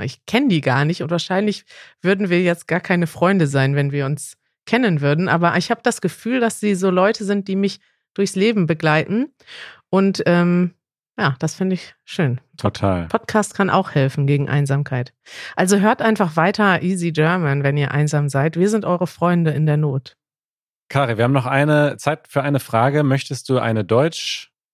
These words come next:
Speaker 2: äh, Sprachfrage beantworten oder eine Frage über die Zukunft?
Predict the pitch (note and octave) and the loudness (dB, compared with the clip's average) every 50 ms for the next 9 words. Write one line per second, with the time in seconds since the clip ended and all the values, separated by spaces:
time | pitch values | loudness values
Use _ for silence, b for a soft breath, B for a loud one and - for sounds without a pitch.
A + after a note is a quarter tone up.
0 | _ _ - C3+ C#3+ D3 D3+ C3+ - - - - A#2+ C3+ D3+ D3 - - - - | _ _ -6 -4 -2 -2 -2 -2 -4 -6 -4 -2 0 0 0 -2 -4 -10 -12 -6
1 | - C#3+ D3 D3+ D3 D3+ C3+ C3 B2+ C3+ C#3 C3 - D3+ D3 D3 - D3+ D3+ D3 | -2 0 0 0 0 -2 -4 -4 -4 -4 -4 -2 0 0 0 0 0 -2 -2 -2
2 | B2+ - _ - A#2+ A#2+ B2+ C3+ C3+ B2+ C3 B2+ B2+ C3 C3+ C3 C3+ C3+ C3 - | -4 -6 _ 0 2 2 4 4 4 4 2 2 4 2 2 2 2 0 -2 -4
3 | _ _ _ _ _ _ _ _ - - G#2+ A2 A2 A2+ A2+ A2 A2 G#2+ G#2+ A2 | _ _ _ _ _ _ _ _ -4 -2 0 2 2 2 2 2 2 2 2 2
4 | A2+ A2 A2 A2 G#2+ G#2 - _ _ _ _ _ _ _ _ _ _ - - A2 | 2 0 0 -2 -2 -4 -6 _ _ _ _ _ _ _ _ _ _ -6 -4 -2
5 | G#2+ A2 A#2 A#2 G#2 G#2+ G2+ G2+ - - - G#2 - - F2+ E2 D2+ - - - | -2 0 -2 -2 0 0 -2 -2 -4 -4 -6 -6 -6 -6 -8 -8 -8 -12 -16 -20
6 | - - | -20 -20